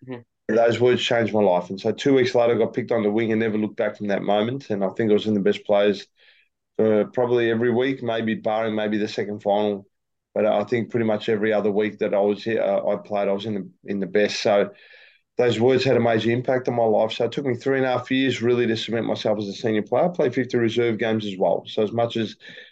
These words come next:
Speaker 2: people may look at my achievements and everything, they don't probably realise that I played fifty reserve games as well. So it wasn't easy. It was very tough going, uh, but eventually I made it.
Speaker 1: You mentioned those words had a real impact on your life.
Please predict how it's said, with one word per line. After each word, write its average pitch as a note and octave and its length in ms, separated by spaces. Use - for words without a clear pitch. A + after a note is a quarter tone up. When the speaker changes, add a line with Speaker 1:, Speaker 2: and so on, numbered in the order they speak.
Speaker 2:
people C3 220
may A#2 220
look A#2+ 160
at C3+ 80
my A#2 180
achievements A2+ 520
and A#2+ 60
everything, A#2 480
they A2 80
don't A2 200
probably A2 260
realise G#2 440
that G2+ 100
I F#2+ 80
played G2+ 300
fifty G#2+ 240
reserve F#2+ 400
games F2+ 320
as F2 60
well. F2+ 200
So F#2+ 300
it - 80
wasn't B2+ 360
easy. A#2 400
It A2 80
was G2+ 120
very G#2 220
tough G2+ 300
going, A#2+ 460
uh, G2+ 160
but F#2 140
eventually G2+ 380
I F2+ 60
made F2 200
it. - 180
Speaker 1:
You F3 80
mentioned G#3+ 260
those F#3+ 220
words E3+ 260
had E3 120
a D#3 40
real D#3 260
impact D3+ 460
on D3 100
your C3+ 100
life. C#3 240